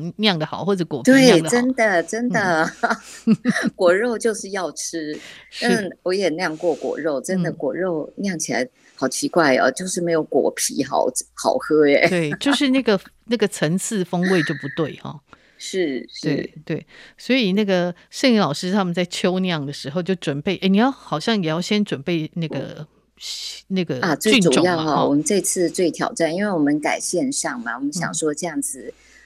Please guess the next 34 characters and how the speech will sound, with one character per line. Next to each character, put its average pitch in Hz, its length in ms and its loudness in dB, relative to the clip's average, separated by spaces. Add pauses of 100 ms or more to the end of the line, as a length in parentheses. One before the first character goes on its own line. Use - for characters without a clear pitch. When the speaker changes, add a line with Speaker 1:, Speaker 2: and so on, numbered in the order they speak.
Speaker 1:
嗯。 147 140 -4
Speaker 2:
呃， 127 280 -6
很 147 180 -4
多 165 200 2
外 160 200 2
县 156 260 0
市 156 300 -2
的 139 140 -2
啊， 123 100 -2
比 - 140 -12
较 165 160 -4
远 143 200 -4
距 147 220 -4
离 117 160 -4
的 127 220 -2
也 - 340 -2
可 120 240 -4
以， 143 420 0 (380)
也 135 180 0
可 - 160 -6
以 165 160 2
来 127 200 0
学 - 280 -2
这 - 120 -6
一 120 160 0
招。 110 380 -2 (140)
Speaker 1:
嗯。 165 220 -4 (160)
Speaker 2:
那 185 180 -2
其 185 200 -2
实 180 100 0
我 156 160 2
们 143 360 2
会 160 360 0
用 147 340 2